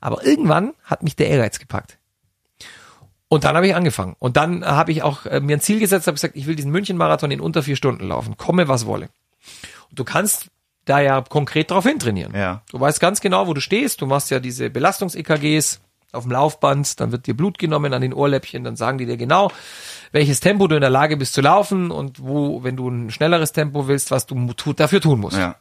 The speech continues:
Speaker 2: ja, das ist ja das Tolle.
Speaker 1: Ja, und dann bin ich an diesem Oktober, äh, Sonntag in drei fünfundfünfzig im Olympiastadion München durchs Ziel marschiert.
Speaker 2: Super.
Speaker 1: Und hab mir, ich bin im Ziel angekommen und hab zu meinen, meiner Familie und zu meinen Freunden gesagt, ich mach diese Scheiße nie wieder.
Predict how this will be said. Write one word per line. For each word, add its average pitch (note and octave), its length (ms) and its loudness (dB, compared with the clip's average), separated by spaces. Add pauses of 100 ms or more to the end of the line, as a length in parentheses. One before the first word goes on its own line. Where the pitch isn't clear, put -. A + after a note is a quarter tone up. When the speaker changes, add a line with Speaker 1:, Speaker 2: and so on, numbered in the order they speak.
(120)
Speaker 2:
ja, F2+ 240 -4
das F#2+ 160 -6
ist C#3 140 -6
ja G#2 60 0
das E2+ 160 -6
Tolle. F2 360 -4
Speaker 1:
Ja, B2 120 -8
und A#2 200 -10
dann B2 140 0
bin D3 120 4
ich F3+ 140 4
an D3+ 240 2 (680)
diesem C3+ 440 0
Oktober, F#3+ 920 2 (200)
äh, D3 540 -4
Sonntag D#3 540 2
in B2+ 200 -8
drei C3 240 2
fünfundfünfzig C3+ 1080 -4 (260)
im A#2+ 240 -8
Olympiastadion B2 640 2
München B2 280 -2
durchs A2+ 180 -2
Ziel B2+ 160 4
marschiert. G2 400 -2
Speaker 2:
Super. E2 540 -10
Speaker 1:
Und B2 100 0
hab F3 160 2
mir, F3 220 2 (100)
ich - 160 -6
bin F3 100 4
im E3+ 120 0
Ziel G3+ 160 2
angekommen F#3 420 2
und C#3 100 0
hab - 240 0 (180)
zu - 140 -4
meinen, C3+ 540 0
meiner C3 320 0
Familie E3 360 2
und - 20 -2
zu D#3 100 -2
meinen B2+ 200 0
Freunden D#3+ 280 0
gesagt, C#3 300 -2
ich A2 120 -4
mach A2+ 180 -2
diese C#3+ 260 -2
Scheiße A#2+ 300 0
nie G#2 120 -2
wieder. G2 220 -8